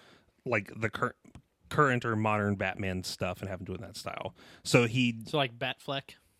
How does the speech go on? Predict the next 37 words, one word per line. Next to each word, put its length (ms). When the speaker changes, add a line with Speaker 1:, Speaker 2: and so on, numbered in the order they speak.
Speaker 1:
Uh, 160
he 140
has 160
done 140
Batfleck, 300
Speaker 2:
He, 60
Speaker 1:
I 20
Speaker 2:
he 60
Speaker 1:
believe. 240
Speaker 2:
does 100
a 60
lot 100
of 80
Batfleck. 440
Speaker 1:
A 40
lot 300
of 80
Batfleck. 380
Speaker 2:
Travis. 240
Speaker 1:
I 80
hear 180
he's 220
back 220
in 120
rehab, 540
<laughs> 100
by 60
the 160
way. 220
Speaker 2:
Oh, 180
really? 400
Speaker 1:
<laughs> 40
Yeah, 160
no, 100
that's 320
not 140
a 100